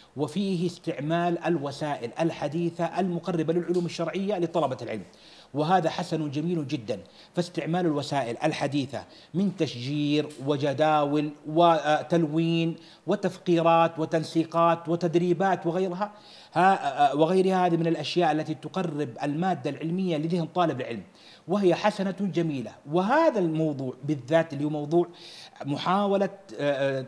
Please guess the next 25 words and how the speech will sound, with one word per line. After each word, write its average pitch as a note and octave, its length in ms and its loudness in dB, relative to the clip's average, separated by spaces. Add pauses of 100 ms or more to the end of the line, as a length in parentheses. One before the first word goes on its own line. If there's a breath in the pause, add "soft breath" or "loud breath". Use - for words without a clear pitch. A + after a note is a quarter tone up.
(120)
تبسيط A#3 540 -2
العلوم G3 400 0
الشرعية F3 560 -2
لطلبة C3+ 320 -2
المبتدئين، E3+ 580 -2 (340 loud breath)
ترى E3 180 4
يا E3 60 6
ودي D#3+ 180 6
لا E3 120 8
يحسنه C#3+ 480 0
كل A#2+ 120 -2
أحد. A2+ 240 -6 (340 loud breath)
هذا F3 280 4
ترى D3+ 520 2
يكون D3 380 0 (140)
عن، D3 160 -2 (140)
ناتج D#3 320 0
عن، C3 280 -4
عن C3+ 220 -4
وعي C#3 380 -2 (240)
ومعرفة C#3+ 640 0
تامة D#3+ 480 2
بالمتون F#3 680 0 (440 loud breath)
وحاجة G#3 560 2
الطلبة B3+ 520 0